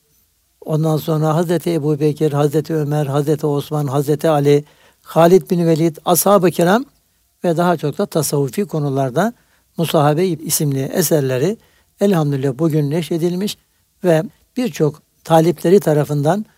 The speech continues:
bu eserler büyük bir zevkle, hazla okunmakta. Bir taraftan Sami Efendi Hazretleri'nin genel tasavvufi anlayışını ortaya koyarken diğer taraftan da bu eserleri okuyan insanlar büyük bir şekilde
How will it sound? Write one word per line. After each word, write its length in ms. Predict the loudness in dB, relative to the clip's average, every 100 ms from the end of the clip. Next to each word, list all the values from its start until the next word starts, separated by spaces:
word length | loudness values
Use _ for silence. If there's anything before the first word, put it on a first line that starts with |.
| _ _
bu 120 | -2 0
eserler 460 | 0 0 2 0 -2 _ _
büyük 300 | -2 -2 -2
bir 60 | -4
zevkle, 640 | 0 2 2 0 -6 -4
hazla 540 | -4 0 2 2 0 -4
okunmakta. 800 | -2 -4 -2 -2 -2 0 -2 -2 _ _ 0
Bir 120 | 2
taraftan 440 | 4 4 2 0 -2
Sami 300 | -2 0 0
Efendi 260 | 0 0
Hazretleri'nin 800 | 0 0 -2 -2 0 0 0 -4 -8 _
genel 460 | 0 2 4 2 0 -6 _ _ -8
tasavvufi 640 | -4 -2 0 0 0 2
anlayışını 460 | 2 2 0 0 -2
ortaya 360 | -2 0 0
koyarken 560 | 0 -2 -2 -2 -4 -4 -10 _
diğer 220 | 4 4
taraftan 540 | 4 0 0 -2 -2 -2
da 160 | -2 -4 _ _ _
bu 100 | 0
eserleri 420 | 2 0 -2 -2
okuyan 420 | -4 -6 -2 -2 0
insanlar 560 | -2 -2 -2 0 -2 -6 _ _ -4
büyük 280 | -2 -2 -2
bir 80 |
şekilde 600 | -2 -2 -2 -2 2 0